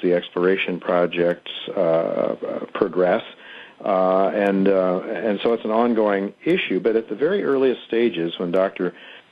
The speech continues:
Staude goes out and, and stakes some ground and, and, uh, acquires some properties, uh, in the back of his mind is the potential for, uh, for something to become economic.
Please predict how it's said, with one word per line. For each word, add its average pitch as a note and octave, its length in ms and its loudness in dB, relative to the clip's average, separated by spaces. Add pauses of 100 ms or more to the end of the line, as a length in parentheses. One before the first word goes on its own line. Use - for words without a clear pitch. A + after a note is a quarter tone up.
(120)
Staude A2 380 2
goes F#2 220 0
out F#2+ 200 4
and, F2+ 300 -4
and F2+ 380 -8
stakes A2 340 -2
some F#2 140 -6
ground F2+ 420 2
and, F2 200 -2
and, F2 340 -4
uh, - 320 -8
acquires G#2 560 0
some F2+ 120 -8
properties, F2 640 -2 (720)
uh, A2 240 -2
in A#2+ 140 0
the A2 60 -2
back A#2+ 280 -2
of A#2 80 -4
his A#2 220 -2
mind G2 420 2
is G2 280 -2
the F#2 60 -4
potential F#2 800 -2 (240)
for, F#2+ 460 2 (180)
uh, F2 440 -2
for G#2+ 80 0
something G#2 380 0
to F#2 60 2
become F#2 380 0
economic. F2+ 800 0